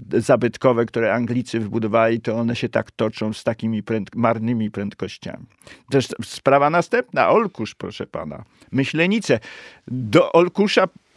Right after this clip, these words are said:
czas podróży, jaki proponuje się, jest dłuższy niż jazda samochodem. No to, to, to się mija z celem, y, budowa takiej linii kolejowej. To nie ma sensu zupełnie.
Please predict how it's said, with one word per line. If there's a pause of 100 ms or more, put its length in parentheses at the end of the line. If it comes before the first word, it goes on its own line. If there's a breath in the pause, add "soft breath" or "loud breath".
(460)
czas
podróży,
jaki
proponuje
się, (300 soft breath)
jest
dłuższy
niż
jazda
samochodem.
No
to,
to,
to
się
mija
z
celem, (460 loud breath)
y,
budowa
takiej
linii
kolejowej.
To
nie
ma
sensu
zupełnie.